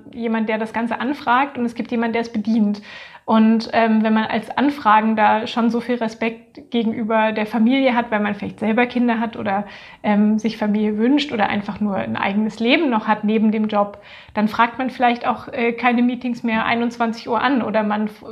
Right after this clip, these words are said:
schreibt keine E-Mails mehr mit irgendwelchen To-Dos um einundzwanzig Uhr oder sei es um zwanzig Uhr,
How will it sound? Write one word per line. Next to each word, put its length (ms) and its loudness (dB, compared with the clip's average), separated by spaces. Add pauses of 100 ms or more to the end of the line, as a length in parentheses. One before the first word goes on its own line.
schreibt 380 -2
keine 340 2
E-Mails 400 2
mehr 300 2
mit 240 -2
irgendwelchen 600 -2
To-Dos 440 -2
um 120 -6
einundzwanzig 720 -4
Uhr 260 2
oder 240 0
sei 160 -2
es 140 -8
um 140 -6
zwanzig 440 0
Uhr, 220 0